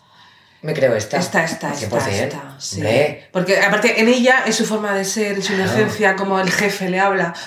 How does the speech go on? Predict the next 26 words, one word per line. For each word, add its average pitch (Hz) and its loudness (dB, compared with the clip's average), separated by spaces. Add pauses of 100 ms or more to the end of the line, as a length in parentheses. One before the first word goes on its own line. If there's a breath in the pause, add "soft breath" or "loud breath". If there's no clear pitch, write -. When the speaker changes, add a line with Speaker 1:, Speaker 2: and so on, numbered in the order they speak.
(160 loud breath)
Speaker 2:
"Tía, 160 -2
deja 175 0
ya 190 2
de 196 2
mirarlo 196 2
y 185 2
éntrale". 190 -4 (260 loud breath)
Ella 247 4
es, 247 -4 (360 loud breath)
es, - -6
es 208 0
dulce, 220 2
pero 190 2
es 196 2
generosa. 180 0
Y 175 -2
si 180 0
yo 220 4
me 285 4
voy 277 4
a 269 6
la 262 2
cama 240 2
con 220 -2
ese 220 -4
chico, 240 -4